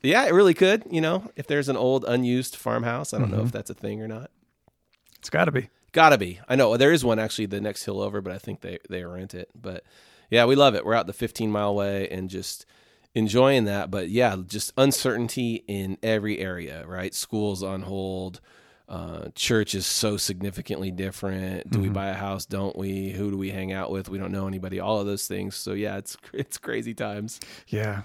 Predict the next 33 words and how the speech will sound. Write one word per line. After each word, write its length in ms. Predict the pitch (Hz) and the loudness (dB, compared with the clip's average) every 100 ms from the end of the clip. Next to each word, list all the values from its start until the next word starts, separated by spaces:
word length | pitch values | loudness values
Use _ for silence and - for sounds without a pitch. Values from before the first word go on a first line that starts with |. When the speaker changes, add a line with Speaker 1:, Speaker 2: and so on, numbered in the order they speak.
| - | -4
Speaker 2:
I'm, 160 | 120 | 0
I'm 160 | 123 123 | 2 2
hoping 260 | 123 120 107 | 2 0 -6
for 100 | 107 | -2
you 120 | 110 | 0
guys 220 | 107 110 | 0 0
that 120 | 107 | -4
things 220 | 113 107 | -2 -2
change 320 | - 101 104 - | -2 -2 -2 0
soon 260 | 107 107 | 0 0
and 140 | 104 107 | 0 -2
you 80 | |
can 180 | - 107 | -2 -2
get 100 | 107 | 0
out 200 | 107 107 | 2 2
and 100 | 113 | 0
meet 140 | 107 110 | 0 0
more 180 | 113 107 | -2 -2
people, 460 | 110 101 104 104 | -2 -2 -2 0
and, 220 | 104 101 | -2 -4
and 120 | 104 107 | -6 -4
Kara 280 | - 107 | -2 0
in 80 | 104 | -2
particular, 500 | 104 101 104 110 104 | -4 -4 -4 -4 -6
start 240 | 104 107 101 | -4 -6 -4
meeting 220 | 107 107 | -6 -6
some 160 | - | -6
more 120 | 107 104 | -6 -6
people 280 | 107 107 104 | -6 -6 -4
in 40 | |
the 80 | 107 | -4
church 400 | - 101 110 - | -4 -6 -6 -8
and 180 | - | -10